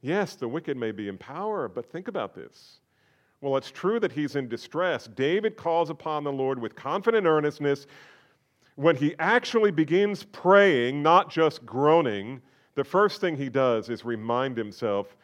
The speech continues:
about what he knows to be true about God. He reminds himself what he knows to be true about God. And what does he know to be true? You, you see this. Uh, this is the ground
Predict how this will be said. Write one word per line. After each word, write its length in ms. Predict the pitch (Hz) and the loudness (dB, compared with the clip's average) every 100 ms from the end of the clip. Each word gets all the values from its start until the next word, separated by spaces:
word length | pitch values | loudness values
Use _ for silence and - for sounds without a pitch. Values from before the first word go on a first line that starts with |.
| _ - | _ -12
about 260 | 98 104 104 | -6 -6 -6
what 380 | 101 147 185 | -2 -2 -2
he 260 | - - 139 | -10 -12 -10
knows 680 | 120 123 131 156 170 170 - | -10 -8 -2 0 0 -4 -8
to 100 | 107 | -10
be 120 | 98 | -10
true 540 | - - 160 156 160 123 | -12 -8 -6 -4 -6 -8
about 680 | 104 131 139 131 - _ | -6 -4 -2 -4 -8 _
God. 440 | 123 120 107 80 - _ _ _ _ _ _ _ _ _ _ _ _ _ _ _ _ _ _ - | -8 -4 -4 -6 -16 _ _ _ _ _ _ _ _ _ _ _ _ _ _ _ _ _ _ -10
He 60 | |
reminds 560 | 113 113 135 160 202 190 | -8 -2 4 4 4 0
himself 720 | 185 160 165 156 151 - - _ _ _ _ _ | -4 -2 0 2 2 -4 -18 _ _ _ _ _
what 160 | 123 - | -8 -4
he 140 | 127 | -8
knows 600 | 120 127 156 180 202 196 | -6 0 4 6 6 4
to 100 | - | -2
be 160 | 147 135 | -4 -4
true 760 | - - - 185 170 117 110 117 _ _ - | -6 -12 -2 0 2 0 -4 -8 _ _ -6
about 360 | 127 135 143 139 | 2 2 2 4
God. 280 | 180 139 | 4 4
And 120 | 110 113 | 0 -2
what 100 | 160 | -2
does 120 | 226 | -2
he 80 | 247 | 2
know 160 | 208 | 4
to 80 | 196 | 4
be 120 | 185 | 0
true? 300 | - 175 117 | -2 -2 -2
You, 120 | 113 | -4
you 200 | 139 147 | -8 -10
see 240 | 135 - 233 | -12 -8 -2
this. 420 | 135 127 - - _ _ _ _ _ _ _ _ _ | 0 0 -4 -18 _ _ _ _ _ _ _ _ _
Uh, 100 | 120 | -6
this 220 | 120 196 123 | -2 -2 -2
is 80 | |
the 100 | - | -6
ground 560 | - 135 151 160 165 | -2 2 4 6 4